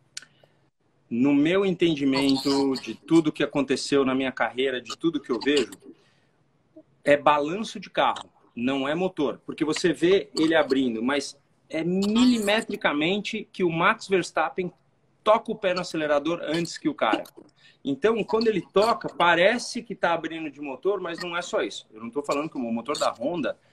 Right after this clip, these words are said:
é a maior evolução dos tempos antigos que, meu, a gente lembra, na McLaren não tava andando nada, daí não sei o quê, daí vai, volta, não tá andando, gasta demais. Tinha todo um processo. Agora, eles estão muito, muito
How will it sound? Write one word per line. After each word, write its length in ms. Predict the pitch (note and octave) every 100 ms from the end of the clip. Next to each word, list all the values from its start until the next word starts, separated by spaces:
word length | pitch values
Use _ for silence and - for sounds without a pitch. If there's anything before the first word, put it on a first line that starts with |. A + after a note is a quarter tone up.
| _ -
é 80 | A#2+
a 60 |
maior 380 | B2+ B2 B2 F3
evolução 720 | G3 D#3+ D3 A#2 - D3+ E3+ - _ _ -
dos 160 | A2+ -
tempos 320 | C3 C3 A#2
antigos 580 | A#2 G#2+ C#3 E3 F#3 -
que, 160 | F3
meu, 140 | F#3 B2+
a 60 |
gente 260 | - A#2+ E3
lembra, 340 | D#3 D3 A2+
na 100 | A#2
McLaren 540 | A#2 - A#2+ A#2+ D3+ E3
não 120 | D#3
tava 180 | E3 D#3+
andando 260 | D3+ E3+
nada, 480 | D3+ C#3+ D3+ D3 C#3+
daí 300 | C3+ C3 C#3+
não 100 | C#3
sei 160 | C3+ C3+
o 40 |
quê, 320 | - C#3 D3
daí 320 | C3 C3 C#3+ - - - -
vai, 340 | B2+ B2 C#3
volta, 540 | C#3+ - B2+ C#3+ C#3+ C3+
não 140 | C3+
tá 160 | C3 C#3+
andando, 500 | C#3 B2+ C3+ C#3 C3+
gasta 400 | C3+ C#3 - C3
demais. 500 | C3+ B2+ C3 C3+ - _ _
Tinha 200 | - D3+
todo 320 | D3 E3+ G#3+
um 200 | G#3+ E3+
processo. 600 | F3+ F#3+ - A#2+ F#2 - -
Agora, 760 | F3 G3 C3+ B2 G3 G3+ F#2+ _ _ _ _ _ -
eles 220 | G#2 G#2
estão 340 | - D#3+ F#3+ _ B2+
muito, 800 | C3 D3 D#3+ F3+ G3+ A3 - G3
muito 420 | D3 C#3+ D3